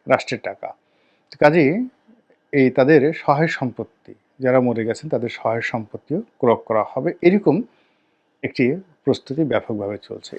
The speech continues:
এর ফলে যে ঝুঁকিটা তৈরি হয়েছে সেটি হলো সচিবালয় রীতিমতো, সচিবালয় এবং পুলিশ রীতিমতো ফাঁকা হয়ে যাওয়ার মতো অবস্থা হয়ে গেছে। এর কারণ হলো এই অপকর্মের সাথে একজন দুজন জড়িত নয়, হাজার হাজার মানুষ জড়িত। এবং এই হাজার হাজার মানুষের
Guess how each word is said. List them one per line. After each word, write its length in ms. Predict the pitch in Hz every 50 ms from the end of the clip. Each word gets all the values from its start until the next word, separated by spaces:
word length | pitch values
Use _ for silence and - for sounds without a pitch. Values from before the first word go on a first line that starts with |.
| - 156
এর 80 | 156 151 -
ফলে 260 | - 196 196 196 208 214 190 156
যে 60 | 143 120 104
ঝুঁকিটা 320 | 110 131 131 - - 175 165 170
তৈরি 180 | 143 123 110 110 101
হয়েছে 200 | 110 120 - - 196 -
সেটি 180 | - 151 - 180 185
হলো 140 | 160 131 156 233 - _ _ _ _ _ _ _ _ _ _ _ _ _ - -
সচিবালয় 640 | - 156 - - 196 196 185 165 147 131 131 165 226 262 254 - - - - - 147
রীতিমতো, 440 | 135 131 - 135 117 117 117 - 165 202 226 - -
সচিবালয় 480 | 135 - - 139 127 117 113 120 139 139
এবং 100 | 123 123 120 - _
পুলিশ 280 | - 139 143 123 113 - - 127 117
রীতিমতো 320 | 107 - 113 107 - - 160 -
ফাঁকা 240 | - 135 135 - 127 104
হয়ে 140 | 117 113 110
যাওয়ার 180 | 117 113 110 110
মতো 120 | 107 107 110 107 104
অবস্থা 260 | 104 - - - 120 - -
হয়ে 180 | - 101 - - -
গেছে। 240 | - - - - - - - _ _ _ _ _ _ _ _ _ _ _ _ -
এর 60 | 139 123
কারণ 140 | 160 147 143 143
হলো 100 | 156 165 151 143
এই 60 | 143 - - 135
অপকর্মের 420 | 127 170 165 - 175 175 180 160 -
সাথে 200 | - 139 - - 131 - 139
একজন 200 | 135 127 135 156 143 131
দুজন 220 | 127 117 117 110 107 101
জড়িত 260 | 104 101 104 98 - 101 95 98
নয়, 180 | 98 - - _ _ _ - -
হাজার 220 | 147 151 151 131 - -
হাজার 200 | 120 120 117 110 110
মানুষ 180 | 107 107 131 165 165 131
জড়িত। 240 | 117 107 107 113 - 156 139 131
এবং 100 | 131 135 143 139
এই 60 | 127 - -
হাজার 240 | - 139 147 160 151 147
হাজার 200 | 139 127 135 131 117 113
মানুষের 340 | 113 110 110 - 160 147